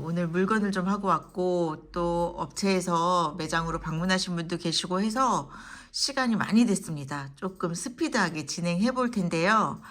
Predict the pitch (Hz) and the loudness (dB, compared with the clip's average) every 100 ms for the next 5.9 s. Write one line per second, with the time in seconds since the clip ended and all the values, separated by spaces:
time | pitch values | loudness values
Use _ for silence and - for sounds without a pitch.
0 | - - - 294 294 302 285 247 180 220 | -18 -18 -12 -6 -4 0 2 4 4 4
1 | 254 240 254 254 175 180 226 233 294 330 | 2 2 2 4 6 6 4 0 -4 0
2 | 330 320 277 240 160 - _ - 277 277 | 0 2 0 -2 -4 -6 _ -4 -4 -4
3 | - 262 208 147 - - - - _ - | -2 0 0 -4 -12 -18 -20 -20 _ -4
4 | 359 403 415 - 339 240 170 202 233 247 | -2 -2 -2 2 2 2 0 0 0 0
5 | 233 165 170 220 220 208 208 254 403 | 0 0 -2 -2 -2 0 0 -2 -2